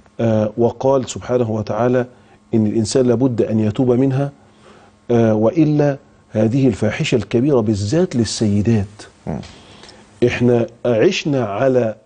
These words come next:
Speaker 1: آه، ثقافة مصرية، وكانت ثقافة حميدة، إن إحنا الأصل في الشرع إن لا زنا للرجل ولا للمرأة، ولكن بيقولوا إن الزنا عند الست أكتر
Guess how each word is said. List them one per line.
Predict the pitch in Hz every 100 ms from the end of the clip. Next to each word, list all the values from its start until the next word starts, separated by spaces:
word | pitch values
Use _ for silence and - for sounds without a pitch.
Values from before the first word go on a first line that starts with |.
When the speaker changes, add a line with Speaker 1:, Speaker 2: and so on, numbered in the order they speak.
| _ _
Speaker 1:
آه، | 107 101 101 98 104 -
ثقافة | - 123 - 196 180
مصرية، | 135 120 104 104 104 104 - _ _ -
وكانت | 117 170 190
ثقافة | - - 202 196
حميدة، | 185 160 175 156 110 - _ _ _ - - - -
إن | 131 131 131 127 127
إحنا | 113
الأصل | 113 139 - 123
في |
الشرع | 110 - 123 110 117
إن | 117 113
لا | 123
زنا | 120 131 123
للرجل | 117 113 120 113
ولا | 120 117
للمرأة، | 113 110 107 - 98 - _ _ - - - -
ولكن | 123 160 170
بيقولوا | 127 170 175
إن | 156
الزنا | 120 131 175
عند | 120 113
الست | 104 - - - 147
أكتر | - - 110